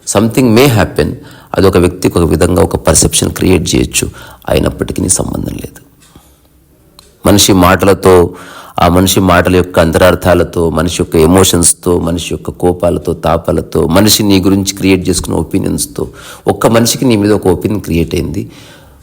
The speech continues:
ఇంకొక మనిషికి నీ పట్ల పాజిటివ్, ఇంకొక మనిషికి నెగిటివ్, ఇంకొక మనిషికి అసలు తెలియదు. ఇదంతా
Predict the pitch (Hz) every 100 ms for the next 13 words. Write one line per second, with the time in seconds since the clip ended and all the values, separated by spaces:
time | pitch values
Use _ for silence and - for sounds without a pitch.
0 | - - - 135 151 113 80 - - 120
1 | 107 101 98 120 90 95 95 - 101 107
2 | 95 90 80 78 - 98 87 87 95 -
3 | 98 98 90 87 85 147 131 113 - -
4 | 101 - - 131 - - - - -